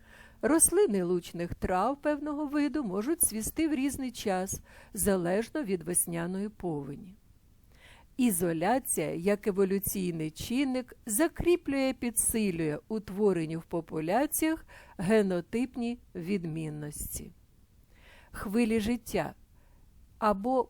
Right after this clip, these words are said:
популяційні хвилі. Це періодичні або неперіодичні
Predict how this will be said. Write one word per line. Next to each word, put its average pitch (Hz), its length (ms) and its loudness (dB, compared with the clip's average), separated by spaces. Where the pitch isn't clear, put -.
популяційні 262 1120 0
хвилі. 175 640 -4
Це - 180 4
періодичні 202 1000 2
або 214 400 0
неперіодичні 247 1400 0